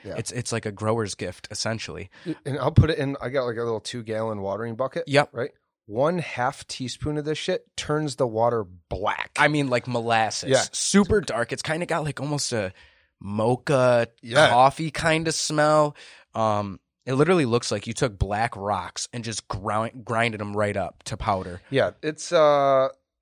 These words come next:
Speaker 1: it's been really good. I, uh, gave s-, a little bag to my sister. I use it. I've given my pl-, my garden right now looks like a fucking jungle. Literally, it's like
Speaker 2: <laughs> That's how mine is.
Speaker 1: It's almost ridiculous, you know, and things are, I'm, it's like, I let the grass,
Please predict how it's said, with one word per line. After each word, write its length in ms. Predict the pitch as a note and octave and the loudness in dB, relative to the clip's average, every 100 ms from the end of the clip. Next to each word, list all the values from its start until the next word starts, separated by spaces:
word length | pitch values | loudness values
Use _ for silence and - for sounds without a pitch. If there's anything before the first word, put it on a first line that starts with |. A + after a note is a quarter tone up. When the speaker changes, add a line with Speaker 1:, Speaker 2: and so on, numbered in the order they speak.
| _ _ | _ _
Speaker 1:
it's 200 | - F3+ | -2 0
been 160 | - F3+ | 2 2
really 300 | C3+ C3+ A#2+ | 2 -2 -4
good. 240 | A2+ G2 F2+ | -8 -10 -4
I, 180 | A#2 C3+ | 2 2
uh, 100 | A#2+ | 2
gave 240 | A2 D3 | 0 -4
s-, 80 | C3 | -4
a 60 | - | -4
little 200 | C3+ C3 | -2 2
bag 240 | B2 A#2+ | 2 2
to 80 | - | -2
my 100 | G#2 | -6
sister. 600 | G2 - E3 - D3 C#3 - | -2 0 2 6 6 6 6
I 140 | C#3 | 6
use 280 | C#3+ C3+ B2 | 6 4 2
it. 60 | D3 | 4
I've 140 | F#3+ | 2
given 200 | G3 A3 | 2 0
my 160 | F3 C3 | 0 0
pl-, 220 | B2 C3 | -2 -4
my 140 | C3+ G#3 | 0 0
garden 320 | C3 A#2 A#2 | 0 -2 -4
right 120 | A#2 | -6
now 120 | G#2+ | -8
looks 240 | G#2+ G#2 - | -8 -10 -12
like 80 | G#2+ | -14
a 60 | |
fucking 460 | - - G2+ G#2+ F2+ | -12 -10 -10 -10 -10
jungle. 340 | - F2+ - - - | -10 0 2 4 4
Literally, 300 | G#4+ A3 G4 | 4 4 2
it's 180 | F#4+ - | 2 4
like 100 | G#3+ | 4
Speaker 2:
<laughs> 20 | |
That's 120 | D#3+ | 6
how 140 | E3+ C3+ | 4 6
mine 260 | C#3 C#3 | 4 4
is. 260 | C3+ C3+ - | 2 0 -2
Speaker 1:
It's 160 | D#3+ | -4
almost 480 | - E3+ G#3+ G#3+ - _ E3+ - | 4 4 6 2 -2 _ -20 -6
ridiculous, 720 | C#3+ B2+ A#2+ B2 D3+ D#3 - | -4 -4 -6 -4 -2 -2 -2
you 80 | B2+ | -2
know, 140 | A#2 | -2
and 140 | A#2+ A2 | -4 -4
things 260 | E3 C3 | -6 -2
are, 80 | C#3+ | -2
I'm, 240 | A#2+ B2 - | -2 -4 -8
it's 260 | - A2 - | -12 -8 -4
like, 220 | A#2 G2 | -4 -4
I 60 | D3+ | -4
let 160 | F3+ | -4
the 80 | - | -4
grass, 340 | F2+ F#2+ F#2+ | -10 -10 -8